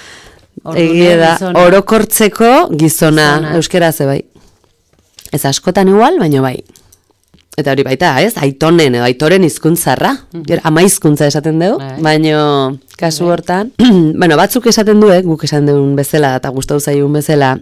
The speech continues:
Speaker 2: aita on dala aitona eta amonan, eh,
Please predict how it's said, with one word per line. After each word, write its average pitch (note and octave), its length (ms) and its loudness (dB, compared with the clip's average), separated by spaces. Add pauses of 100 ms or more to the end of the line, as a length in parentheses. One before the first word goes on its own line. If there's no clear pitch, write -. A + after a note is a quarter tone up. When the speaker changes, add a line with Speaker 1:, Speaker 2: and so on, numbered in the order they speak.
(140)
Speaker 2:
aita D#3+ 400 2 (300)
on D3 420 0
dala C#3+ 400 0 (200)
aitona D3 840 -2
eta C#3 240 -4
amonan, C#3 520 -2
eh, A#2+ 400 -6